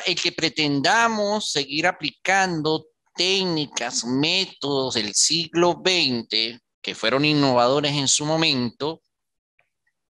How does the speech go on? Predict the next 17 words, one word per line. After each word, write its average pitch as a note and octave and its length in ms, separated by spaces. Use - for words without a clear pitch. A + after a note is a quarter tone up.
ahora A3 260
vamos A3 600
a C#3+ 80
algo F#3 160
que F#3 80
me D#3 120
fascina, D3 540
porque B2 300
de B2 220
hecho F#3 180
lo C#3 160
que - 80
voy A#2+ 140
a - 20
mostrar B2 400
era B2+ 160
mío. G#3+ 240